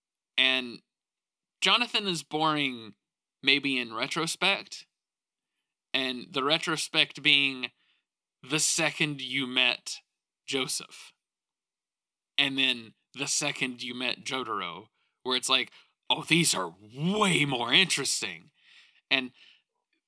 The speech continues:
the thing is, Araki was hearing these criticisms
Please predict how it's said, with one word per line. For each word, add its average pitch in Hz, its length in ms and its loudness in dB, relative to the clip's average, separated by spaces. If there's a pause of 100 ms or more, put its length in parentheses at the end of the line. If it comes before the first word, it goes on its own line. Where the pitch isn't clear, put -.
the 156 400 -8
thing 226 260 -2
is, 202 260 -2 (840)
Araki 170 680 2
was 147 200 0
hearing 139 480 -2
these 107 260 -4
criticisms 104 920 -8